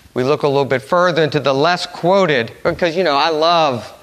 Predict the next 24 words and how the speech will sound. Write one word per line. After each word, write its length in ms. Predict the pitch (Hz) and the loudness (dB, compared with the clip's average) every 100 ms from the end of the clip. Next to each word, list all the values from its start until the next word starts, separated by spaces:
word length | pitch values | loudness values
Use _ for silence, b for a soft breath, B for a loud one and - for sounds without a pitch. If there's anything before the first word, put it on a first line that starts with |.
| - | -4
I 140 | 135 139 | 0 2
love 340 | 175 175 135 | 2 2 2
all 300 | 139 175 160 | 2 2 2
of 60 | 123 | 0
the 60 | |
prologue 540 | 120 139 127 120 117 113 | 0 0 2 2 0 -2
of 80 | |
John's 320 | 104 117 113 - | 0 0 0 0
gospel. 540 | 135 131 - 98 - B B B B - | 0 0 -2 -4 -4 B B B B -2
I 100 | 139 | 0
love 460 | 143 160 175 147 | 2 2 2 0
the 100 | 123 | 0
light 440 | 131 143 160 151 - - - B B - | 2 2 0 -4 -10 -20 -20 B B -10
shines 560 | - 151 147 151 156 139 | -4 0 0 0 0 0
in 100 | 135 | 0
the 80 | |
darkness, 600 | 123 143 147 151 143 131 | 2 2 0 0 -2 -2
and 120 | 147 131 | -2 -2
the 60 | |
darkness 600 | 110 135 156 - 131 117 | 0 0 0 -2 -6 -6
did 160 | - 117 | -6 -4
not 340 | 123 135 127 139 | -2 -2 -2 -4
overcome 520 | 123 113 - 135 | -4 -4 -4 -4
it. 100 | 113 | -4